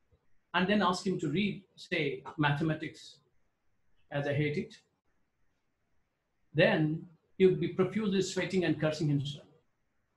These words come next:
Instead, ask him to go, to go in hot sun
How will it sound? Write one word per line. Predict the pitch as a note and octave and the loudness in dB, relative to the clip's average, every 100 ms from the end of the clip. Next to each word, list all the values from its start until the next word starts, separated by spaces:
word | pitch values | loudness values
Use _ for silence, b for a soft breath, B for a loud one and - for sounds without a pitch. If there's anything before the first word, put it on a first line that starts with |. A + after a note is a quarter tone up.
| _ _ _ _ _ - | _ _ _ _ _ -2
Instead, | F#3 - D#3 - - _ _ _ _ _ _ | -2 -2 -4 -4 -12 _ _ _ _ _ _
ask | G#3+ B3 - | -2 -2 -2
him | E3 A2 - _ _ _ _ _ _ _ | -4 -4 -8 _ _ _ _ _ _ _
to | G#3 G#3+ | 0 2
go, | G3 G3 - | 0 -2 -8
to | - | -4
go | C#3+ A#3+ | 0 2
in | G#3+ | 2
hot | D#3 F3+ F3+ | 2 0 0
sun | - C#3+ | -6 -8